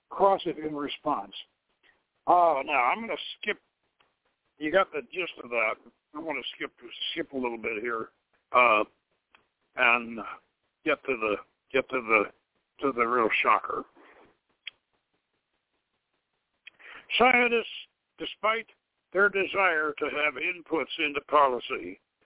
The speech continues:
related to their community's discoveries, are not trained to anticipate the consequences of their research.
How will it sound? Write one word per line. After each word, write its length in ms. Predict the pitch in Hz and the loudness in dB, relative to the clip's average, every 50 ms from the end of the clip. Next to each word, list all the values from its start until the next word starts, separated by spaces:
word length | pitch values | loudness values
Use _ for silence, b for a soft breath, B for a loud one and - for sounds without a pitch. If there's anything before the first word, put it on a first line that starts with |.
| _ _ _ | _ _ _
related 580 | 156 170 165 151 170 202 208 202 190 190 190 165 143 131 - | -2 -2 0 2 2 0 0 -2 -4 -6 -8 -10 -12 -8 -8
to 100 | 180 165 | -6 -4
their 240 | 156 156 147 131 | 0 2 2 2
community's 580 | - - 156 143 160 180 208 196 175 147 147 135 - - | 0 -4 -6 -4 -4 -4 -4 -4 -4 -4 -6 -6 -6 -8
discoveries, 720 | 131 127 - - - 147 135 117 - - 113 - 85 - - - - - _ _ _ _ _ - _ | -8 -8 -8 -6 -6 -8 -8 -8 -10 -8 -6 -4 -4 -4 -6 -8 -10 -12 _ _ _ _ _ -6 _
are 220 | - 151 160 160 156 | 4 4 4 4 2
not 320 | 143 151 175 185 190 - - _ - - | 2 2 2 2 2 0 -2 _ -6 -2
trained 420 | - 196 190 175 165 165 160 147 127 | 2 2 4 4 2 0 -2 -2 0
to 80 | 143 | 0
anticipate 840 | 151 143 139 139 139 139 - - 202 196 - 147 - - 165 143 131 - | 0 0 0 -2 -6 -6 -2 0 0 0 0 -4 -2 0 0 0 0 -2
the 80 | 147 135 | -6 -4
consequences 840 | - 139 151 151 143 - - - - 156 156 143 - - 139 131 - - 101 | 0 2 2 4 2 0 -6 -10 -8 -6 -6 -6 -6 -8 -8 -8 -10 -12 -16
of 60 | 98 - | -14 -4
their 200 | - 127 120 110 | 0 0 0 2
research. 560 | 107 120 131 123 117 - - - - - - | 0 0 0 0 -2 -2 -4 -6 -8 -8 -10